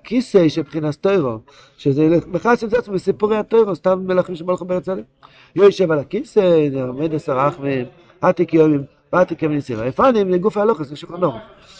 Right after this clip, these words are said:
ומילא, אז רואים שיש את הכל המרכבה, שהצדיק ממשיך תורה, יש כל המרכבה בכיסא, ויש בכיסא גם בנפש, וזה גם בתורה שממשיך. להגיד שזה נקרא מרכבת אילוה, מרכבת את התורה.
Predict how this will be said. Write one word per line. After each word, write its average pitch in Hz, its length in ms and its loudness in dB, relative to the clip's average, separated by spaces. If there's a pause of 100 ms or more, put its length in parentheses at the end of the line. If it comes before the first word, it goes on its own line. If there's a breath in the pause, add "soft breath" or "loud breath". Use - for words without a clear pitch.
ומילא, 220 360 4
אז 180 240 4
רואים 208 260 0
שיש 190 760 -2
את 175 140 -4
הכל 196 240 0
המרכבה, 180 520 2
שהצדיק 208 540 0
ממשיך 185 360 -4
תורה, 214 480 4 (340 soft breath)
יש 190 160 2
כל 226 200 2
המרכבה 202 460 0
בכיסא, 190 360 -2
ויש 190 180 0
בכיסא 175 300 -8
גם 214 200 0
בנפש, 202 460 -2
וזה 233 180 -2
גם 220 200 -4
בתורה 180 720 0
שממשיך. 127 800 -4 (1120 loud breath)
להגיד 135 680 -2
שזה 131 520 -4
נקרא 160 300 -2 (120)
מרכבת 165 680 2 (240)
אילוה, 147 480 4
מרכבת 160 540 -2
את 147 100 -12
התורה. 143 320 -4